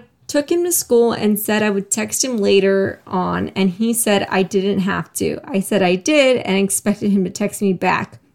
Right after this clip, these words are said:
This is a rule regardless of the situation. Strike three, he didn't text me back. I asked him why he didn't text me back, and he said he didn't hear the notification. Strike four, he lied to me. I asked him if he was lying to me,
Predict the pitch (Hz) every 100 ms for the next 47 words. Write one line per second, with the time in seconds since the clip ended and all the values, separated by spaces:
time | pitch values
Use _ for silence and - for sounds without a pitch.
0 | _ 220 208 202 208 196 175 170 165 185
1 | 175 165 - 175 185 - - - - -
2 | - _ _ - 233 196 196 - 202 185
3 | 185 - _ - 220 190 190 135 180 170
4 | 185 - 107 - - _ _ - 208 262
5 | 269 294 302 269 - 247 233 214 226 214
6 | 226 - 202 190 233 202 - - 170 208
7 | 202 214 202 202 - _ 220 190 190 196
8 | 190 196 190 185 180 202 262 254 - -
9 | 160 _ _ _ _ _ - 220 214 -
10 | 233 208 175 - _ 220 208 185 170 180
11 | 110 - - _ _ _ _ _ 220 262
12 | 311 349 - 247 247 233 196 190 180 175
13 | 180 -